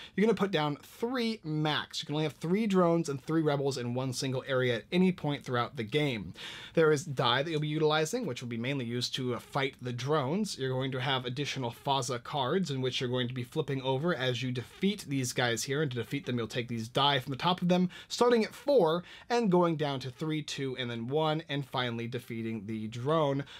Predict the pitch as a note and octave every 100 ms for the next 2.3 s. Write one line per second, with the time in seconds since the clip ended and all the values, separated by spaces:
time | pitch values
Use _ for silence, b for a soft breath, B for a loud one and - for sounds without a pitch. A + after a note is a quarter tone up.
0 | B - A#3 A#3 E3 C#3+ E3 E3+ E3 -
1 | C3+ B2 - A#2 A#2+ A2+ A#2+ A2 A2 G#2+
2 | G2+ G#2